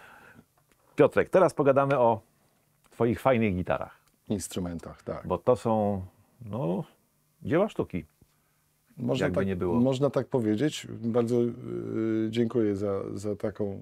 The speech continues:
Speaker 2: dobrą rekomendację. Dzieło sztuki waży siedem i pół kilo.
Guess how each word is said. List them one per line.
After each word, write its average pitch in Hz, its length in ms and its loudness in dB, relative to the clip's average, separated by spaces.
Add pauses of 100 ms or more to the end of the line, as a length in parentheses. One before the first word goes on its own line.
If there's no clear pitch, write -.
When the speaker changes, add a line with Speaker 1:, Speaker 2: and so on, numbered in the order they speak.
Speaker 2:
dobrą 104 340 -2
rekomendację. 101 760 -2 (960)
Dzieło 135 320 4
sztuki 143 380 0
waży 131 280 2
siedem 135 300 2
i 123 60 4
pół 123 160 0
kilo. 110 380 0